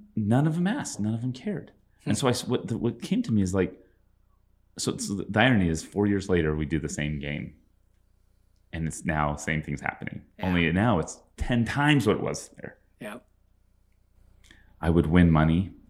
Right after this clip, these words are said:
Speaker 1: This was just three weeks ago. I'd win money. They'd give me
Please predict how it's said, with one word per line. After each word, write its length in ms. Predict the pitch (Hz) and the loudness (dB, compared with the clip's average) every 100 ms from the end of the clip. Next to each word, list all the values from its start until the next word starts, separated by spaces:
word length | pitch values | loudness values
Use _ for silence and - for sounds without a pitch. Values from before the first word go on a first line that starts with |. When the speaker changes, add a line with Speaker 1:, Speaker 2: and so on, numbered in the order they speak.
| _ - | _ -4
Speaker 1:
This 140 | 90 | -2
was 100 | 87 | 0
just 220 | 78 - - | -2 -4 -2
three 160 | 78 | -2
weeks 240 | 73 73 - | -2 -4 -6
ago. 120 | 76 | -8
I'd 120 | 71 | -4
win 180 | 80 87 | 0 2
money. 380 | 76 85 98 - _ _ _ | 2 0 -2 -6 _ _ _
They'd 120 | 80 | -8
give 140 | - 76 | -4 0
me 200 | 80 | 0